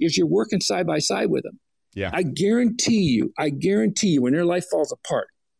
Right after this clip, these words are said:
Speaker 1: they're gonna pull that, that person that asked this question aside.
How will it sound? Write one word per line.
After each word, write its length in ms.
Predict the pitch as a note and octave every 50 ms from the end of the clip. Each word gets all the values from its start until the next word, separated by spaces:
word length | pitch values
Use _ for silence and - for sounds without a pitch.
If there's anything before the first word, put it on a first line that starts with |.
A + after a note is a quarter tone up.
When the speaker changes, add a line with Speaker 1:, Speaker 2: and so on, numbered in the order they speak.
| _ _ _ _ _
Speaker 1:
they're 100 | - F3+
gonna 160 | E3 F3+ E3+ D3
pull 360 | - - - F3+ E3+ C#3+ - - - _ _ -
that, 220 | - E3+ F3 - - _ _ -
that 200 | F#3+ E3+ - -
person 300 | - F#3 D#3 - - C3+
that 160 | B2 A#2+ -
asked 200 | D3+ D3+ - -
this 120 | - - -
question 320 | - - D#3 - - C#3
aside. 400 | B2+ - - D3 A#2+ G#2+ G#2+ G#2+